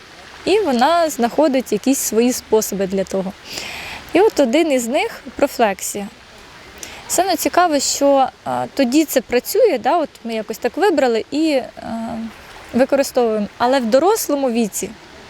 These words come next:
вони перестають працювати і інколи навіть трішечки можуть заважати. Чого? Тому що, ну, наприклад, якщо говорити про профлексію,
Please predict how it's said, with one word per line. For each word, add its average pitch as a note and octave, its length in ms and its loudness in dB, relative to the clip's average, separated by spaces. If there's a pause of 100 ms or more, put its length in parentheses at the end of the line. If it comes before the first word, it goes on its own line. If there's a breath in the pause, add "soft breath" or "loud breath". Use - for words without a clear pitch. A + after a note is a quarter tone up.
(840 loud breath)
вони D4 280 4
перестають D#4 680 0
працювати B3+ 1000 0 (640 loud breath)
і C#4 500 4 (340)
інколи E4 400 0
навіть D#4+ 300 0 (160)
трішечки D4+ 440 -2
можуть C4 320 0
заважати. A3+ 640 0 (2250)
Чого? D#4 440 4 (100)
Тому D#4+ 280 2
що, D#4 560 2 (200 loud breath)
ну, D#4 180 -2
наприклад, D4 440 -2
якщо D4+ 220 0
говорити D4+ 320 2
про C4+ 180 0
профлексію, B3+ 720 -2